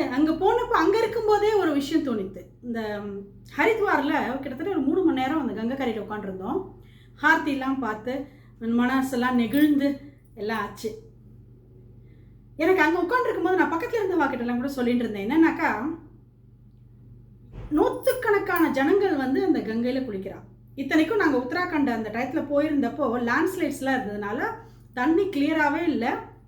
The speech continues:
மட்டோட குழம்பி தான் வந்தது, மண்ணோட, சேரோட. குளிச்சவா யாருமே, "ஐயோ, மண்ணெல்லாம் ஒட்டிக்கிறதே" அப்படின்லாம் ஒண்ணும் பண்ணவே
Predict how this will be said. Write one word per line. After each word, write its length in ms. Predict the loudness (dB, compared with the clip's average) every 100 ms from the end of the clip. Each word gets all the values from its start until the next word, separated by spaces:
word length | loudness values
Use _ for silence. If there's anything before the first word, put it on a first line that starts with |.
| -8
மட்டோட 560 | -2 0 -2 0 2 2 2
குழம்பி 520 | 0 2 4 4 2
தான் 200 | 2 2
வந்தது, 340 | 2 0 -4 -10 -10
மண்ணோட, 340 | -4 -2 -2 -6 -10 -18 -20 -20 -6
சேரோட. 320 | -2 0 -2 -4 -12 -20 -20 -20 -20 -20 -20 -20 -20 -20 -20 -20 -20 -20 -20 -20 -20 -2
குளிச்சவா 440 | 2 2 4 4 4
யாருமே, 440 | 4 4 2 2 2
"ஐயோ, 340 | 2 0 0 -4 -6 -18 -20 -20 -12 -4
மண்ணெல்லாம் 460 | 2 2 2 0
ஒட்டிக்கிறதே" 500 | 0 -2 -6 -2 0 0 -2 -10
அப்படின்லாம் 440 | -8 -2 2 2 2
ஒண்ணும் 240 | 2 0
பண்ணவே 340 | 0 -2 -2